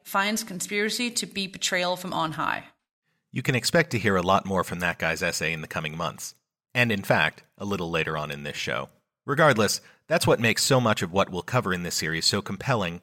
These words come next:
Speaker 2: so funny, and often so sad. Many of the most ardent modern believers in conspiracy theories are in fact the disenfranchised. And when they misdirect their anger and doubt into fruitless, mind-bending, paranoid ranting,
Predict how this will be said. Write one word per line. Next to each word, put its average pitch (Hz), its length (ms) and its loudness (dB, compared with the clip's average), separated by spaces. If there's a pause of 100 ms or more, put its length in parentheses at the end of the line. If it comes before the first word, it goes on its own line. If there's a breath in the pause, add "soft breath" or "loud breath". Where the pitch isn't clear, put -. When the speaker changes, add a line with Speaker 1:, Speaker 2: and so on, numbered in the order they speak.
Speaker 2:
so 127 160 0
funny, 107 420 -2 (220 loud breath)
and 117 100 -2
often 143 300 4
so 107 180 0
sad. 85 460 -2 (220 loud breath)
Many 165 240 0
of 131 100 -4
the 104 80 -2
most 101 260 -2 (120)
ardent 101 420 0 (140)
modern 98 400 0
believers 90 440 -6
in 82 120 -10
conspiracy 101 560 -8
theories 80 400 -10 (120)
are 107 140 2
in 110 100 0
fact 107 300 0
the 85 80 -12
disenfranchised. - 960 -6 (100)
And 110 200 -2
when 117 140 2
they 110 120 2
misdirect 123 480 2
their - 180 -2
anger 101 280 0
and 90 120 -4
doubt 82 280 2
into 85 180 -8
fruitless, 120 500 -2
mind-bending, 95 680 0
paranoid 90 480 -4
ranting, 110 420 -4